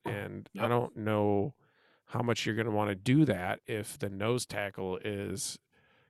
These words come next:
Speaker 1: Godzilla. You know
Speaker 2: Yeah.
Speaker 1: what I mean?
Speaker 2: Yeah,
Speaker 1: So,
Speaker 2: absolutely.
Speaker 1: <clears throat> but yeah, I think, I think there's a shot. Michigan's, I'm not saying Mich-, I think Michigan's got a potential shot to win this game, but
Speaker 2: I
Speaker 1: I
Speaker 2: think
Speaker 1: think
Speaker 2: it's gonna be a field goal game.
Speaker 1: What's the,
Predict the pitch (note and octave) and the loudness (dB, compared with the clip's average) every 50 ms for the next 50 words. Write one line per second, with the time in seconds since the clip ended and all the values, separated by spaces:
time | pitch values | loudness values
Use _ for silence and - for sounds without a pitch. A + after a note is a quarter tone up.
0 | _ _ - G2+ - D3+ C3+ - - - - - - - - _ _ _ _ _ | _ _ -4 -4 -2 0 0 0 2 0 0 -4 -10 -14 -18 _ _ _ _ _
1 | _ _ _ _ A2+ A2+ - G#2 B2+ B2 B2 B2 - A#2 A#2 B2 C#3 D3 D3 - | _ _ _ _ -2 0 4 6 6 6 6 6 4 4 6 6 4 4 2 -2
2 | _ _ _ _ _ _ - A2 G#2+ G2+ F#2 - - _ _ _ _ _ _ _ | _ _ _ _ _ _ -2 0 2 2 0 -2 -8 _ _ _ _ _ _ _
3 | _ _ _ _ - A2+ A2+ - - G#2 G2 G2+ F#2 F2+ F#2 F2+ - E3+ E3+ D#3+ | _ _ _ _ -2 -2 -2 -2 -2 -2 -2 -2 -2 -4 -6 -6 -6 -4 -2 -2
4 | C3 A#2+ G2+ - - - _ C3 A#2+ C3 B2 A#2+ A#2 - - _ - - - - | -2 -2 -4 -6 -12 -14 _ 4 6 8 8 8 6 4 0 _ -20 -20 -20 -12
5 | - - C#3 C#3+ C3+ A2 - - A#2 B2 - D3 C#3 C3 B2+ - - - - - | 0 4 6 8 8 6 4 2 0 0 4 4 4 4 2 0 -8 -14 -16 -18
6 | _ - - _ _ - - - - _ _ _ _ _ _ _ _ _ _ - | _ -20 -20 _ _ -20 -20 -20 -20 _ _ _ _ _ _ _ _ _ _ -8
7 | - - D#3+ E3 E3+ G3+ G3+ G3+ G#3 F#3 - - G#3+ - C3+ - - C#3+ D#3 - | 0 2 2 4 6 6 6 8 6 4 4 6 6 4 4 2 0 0 0 2
8 | - F3 F3+ E3 D3+ D3+ E3+ G3 A3 G3 - - G3 G3 F#3 A#3 F#3+ F3+ - - | 4 4 4 6 8 6 8 8 8 8 8 8 6 6 8 8 6 6 8 6
9 | D3 - - D#4+ D#4+ D#4+ G#3 G3 A#3+ D4 C#4 G3+ F3 - - - - - E3+ D#3+ | 6 6 4 4 4 4 4 4 2 2 0 2 2 2 4 4 4 2 0 2
10 | - - - - - F#3 D#3+ - - - D#3+ - E3 G3+ A3+ B3 G3+ F#3 - - | 2 2 2 2 0 0 0 2 2 2 2 2 0 0 2 2 2 0 0 -2
11 | A#2+ G#2+ A2 A2+ A2+ A#2+ - - - A#2+ G#2+ G#2+ - - - D3+ D#3+ G3+ G3+ F#3 | -4 -6 -4 -6 -6 -8 -12 -2 0 0 0 0 2 4 6 10 12 12 12 12
12 | D3 A#2+ - E3+ D#3+ D3 D3+ C#3 C3+ C3+ - C#3+ C#3 C3 A#2 A2+ A#2 A2 G#2+ G2 | 10 8 8 8 8 10 10 10 8 8 8 8 8 8 8 6 4 4 4 2
13 | - G#2 G2+ F#2 F#2 F#2 - _ - _ _ _ _ _ _ - - D3 D#3 - | -2 -4 -4 -4 -6 -10 -12 _ -20 _ _ _ _ _ _ -2 6 6 6 6
14 | - - A#3 F#3 D#3 C#3+ B2+ A#2 A2+ | 8 10 12 12 12 12 12 10 8